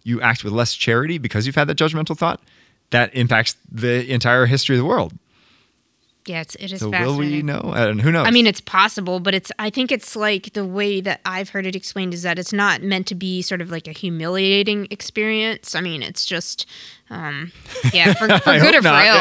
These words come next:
Speaker 1: yeah. <laughs>
Speaker 2: for good or for ill. But, I mean, if that's motivation for you to, you know, <laughs>
Speaker 1: Live a good life.
Speaker 2: live a good life and get on the, <laughs> get back to confession, then yeah. <laughs>
Speaker 1: Well, you think, I mean, think about, like,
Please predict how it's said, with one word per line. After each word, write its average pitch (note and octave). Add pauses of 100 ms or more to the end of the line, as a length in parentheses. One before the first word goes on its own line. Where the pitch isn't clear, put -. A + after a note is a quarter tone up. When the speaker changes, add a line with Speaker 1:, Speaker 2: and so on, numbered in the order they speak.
(400)
Speaker 1:
yeah. F#3
<laughs> -
Speaker 2:
for A3+
good G#3+
or G#3
for F3
ill. F3+
But, F#3
I G3+
mean, F#3+
if G3
that's A3
motivation G3+
for G3
you G3+
to, F3+
you G#3
know, G3 (280)
<laughs> -
Speaker 1:
Live D#3+
a D#3
good D#3+
life. F3+
Speaker 2:
live G#3
a C#4
good B3
life B3+
and G#3+
get B3+
on C4
the, B3+
<laughs> -
get B3
back A#3+
to -
confession, G#3
then G3 (360)
yeah. C#4 (440)
<laughs> -
Speaker 1:
Well, D4+
you B3+
think, A3
I D#3
mean, D#3
think D3+
about, A2
like, A#2+